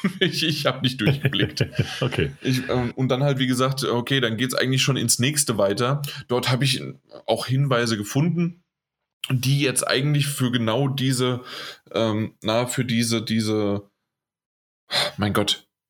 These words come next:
Speaker 1: äh, für diese Verdächtigen, äh, da waren. Und ja, das ist halt jetzt irgendwie vorne und hinten nicht richtig, hat's nicht richtig funktioniert. Na gut. Aber ich spiel's trotzdem durch, weil inszenieren können sie's. Und, ähm,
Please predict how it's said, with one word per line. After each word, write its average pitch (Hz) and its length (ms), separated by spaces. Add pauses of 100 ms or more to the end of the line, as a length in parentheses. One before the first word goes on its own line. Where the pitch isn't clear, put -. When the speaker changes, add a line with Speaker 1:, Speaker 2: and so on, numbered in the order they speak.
(260)
Speaker 1:
äh, 113 140
für 123 120
diese 127 220
Verdächtigen, 127 760
äh, 104 320
da 98 260
waren. 117 380 (320)
Und 113 380 (180)
ja, 98 360
das - 500
ist - 180
halt 110 180
jetzt 104 180
irgendwie 110 240
vorne 107 300
und 107 80
hinten 104 280
nicht 101 140
richtig, 101 360
hat's 101 240
nicht 101 160
richtig 98 240
funktioniert. 90 640
Na 165 120
gut. 110 240 (1040)
Aber 117 180
ich 117 120
spiel's 127 300
trotzdem 123 340
durch, 127 340
weil 113 160
inszenieren 113 680
können 131 260
sie's. 123 380 (380)
Und, 104 540
ähm, 95 520